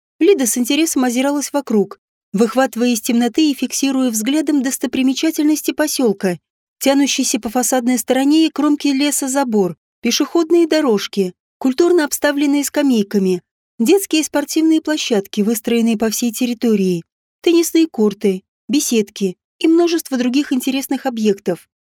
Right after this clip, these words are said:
«Лидусь, уже темно, не порти глаза», назидательно произнес Стас.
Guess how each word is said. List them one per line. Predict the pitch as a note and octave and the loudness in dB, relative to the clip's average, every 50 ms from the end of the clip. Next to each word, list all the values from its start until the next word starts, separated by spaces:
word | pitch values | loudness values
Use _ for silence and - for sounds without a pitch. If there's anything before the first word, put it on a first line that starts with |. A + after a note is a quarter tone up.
| _ _ _ _ _ - | _ _ _ _ _ -2
«Лидусь, | G#3+ A3 C4+ A3+ G#3 G3+ F3+ - - - _ _ _ _ _ _ _ - | 0 2 2 2 2 0 0 -2 -6 -12 _ _ _ _ _ _ _ -2
уже | C4+ D4+ D#4+ F4 D#4+ | 0 2 2 2 2
темно, | - F4 E4 D4+ B3+ A3 G3 | 2 2 4 4 4 4 4
не | F#3+ G#3 A#3 | 4 2 0
порти | G#3+ - E4 E4+ - D#4+ | 0 0 -2 0 0 0
глаза», | C4 D4+ D#4+ D#4+ D4 B3 G#3+ F#3 F3 - _ _ _ _ _ _ _ _ | 0 0 0 0 0 0 0 0 -2 -4 _ _ _ _ _ _ _ _
назидательно | - A3 A#3+ A3+ B3+ B3+ E4 E4+ E4 - D#4 D4+ D4+ | 0 0 0 2 0 0 0 0 0 0 0 0 0
произнес | - C#4 C#4+ C#4+ C4+ C#4+ C#4+ D4+ D4 | 0 -2 -2 -2 0 0 0 0 0
Стас. | - - - - G#3+ F#3+ - - - | -2 -4 -4 -2 -2 -2 -2 -4 -8